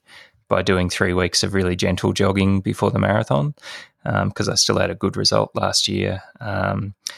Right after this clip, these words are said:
and this year, I don't think I physically cooked myself. I, I did make a couple of mistakes, which we've talked about along the way, but, um, I think it was more, um, uh,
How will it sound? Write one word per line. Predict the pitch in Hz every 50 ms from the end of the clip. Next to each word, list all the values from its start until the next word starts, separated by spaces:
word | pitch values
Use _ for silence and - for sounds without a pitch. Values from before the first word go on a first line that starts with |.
| - - - _ _ -
and | 107 104 101 101 101
this | 123 127 - - -
year, | 120 117 113 107 107 -
I | - 113
don't | 101 123 127 135 -
think | - 123 113
I | 110 98
physically | - - 98 95 101 98 - 104 98
cooked | - - 101 - - -
myself. | 98 95 - - 113 107 131 - - - - -
I, | 110 104 107 - -
I | 104
did | 98 98 98
make | 95 92 90 -
a | 95
couple | - - - - 113
of | 92 92
mistakes, | 95 87 - - 101 98 - - -
which | - - -
we've | - -
talked | - - 95 - -
about | - 104 101 98 107
along | 98 98 95 95
the | 95 98
way, | 98 98 98 98 95 95 95 95
but, | - 110 104 - - - -
um, | 101 98 98 95 95 95 98 95 - - - - - - - - - _ _ _ _ _ _ _ _ _ _ _ _
I | - - 110 101 98 101
think | - - 104 98 95 _ - -
it | 104 95 95
was | 92 98 95 92 92 - - -
more, | 104 98 98 98 98 98 98 95 98 95 95 95 95 92 92 95 95 - - - -
um, | 110 101 95 98 90 92 90 92 95 98 107 - - _ _ _ - - - _ _ _ _ _ _ _ - -
uh, | - - 95 98 - - - - - -